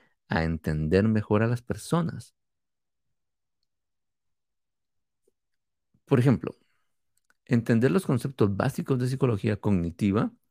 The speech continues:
puede ser crucial para diseñar una interfaz de usuario que sea intuitiva y fácil de usar. Entonces, un ingeniero en sistemas que conoce de psicología no solamente es alguien que conoce de código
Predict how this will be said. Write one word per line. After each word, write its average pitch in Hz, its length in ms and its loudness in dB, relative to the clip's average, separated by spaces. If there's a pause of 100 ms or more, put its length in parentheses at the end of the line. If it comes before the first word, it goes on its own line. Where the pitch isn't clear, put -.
(320)
puede 135 160 2
ser 127 160 2
crucial 120 360 0
para 127 200 2
diseñar 98 400 -2
una 117 120 0
interfaz 104 600 -2
de 123 100 -8
usuario - 600 -2 (640)
que 107 140 -4
sea 87 220 -2
intuitiva 95 640 0
y 123 60 4
fácil 87 340 -2
de 85 80 -2
usar. - 340 -10 (1400)
Entonces, 143 360 -2
un 185 100 2
ingeniero 151 340 0
en 127 80 0
sistemas 110 600 0
que 98 140 -2
conoce 92 340 -2
de 117 120 0
psicología 120 680 2
no 104 200 4
solamente 135 640 2
es 123 160 -4
alguien 117 280 -4
que 123 120 -10
conoce 101 340 -4
de 87 140 -2
código 104 520 4